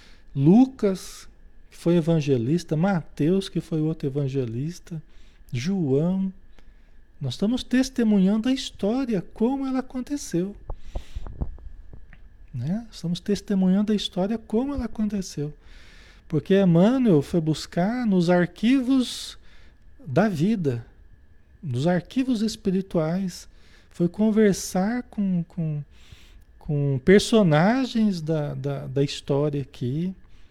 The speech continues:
Ele colheu diretamente nos arquivos da vida, né? Então, nós estamos testemunhando aqui.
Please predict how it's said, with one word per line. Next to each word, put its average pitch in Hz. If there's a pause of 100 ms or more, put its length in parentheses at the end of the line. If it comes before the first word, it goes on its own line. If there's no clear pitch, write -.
(220)
Ele 151
colheu 190
diretamente 208
nos 208
arquivos 180 (500)
da 156
vida, 156 (320)
né? 165 (220)
Então, 151 (120)
nós 175
estamos 170
testemunhando 220
aqui. 170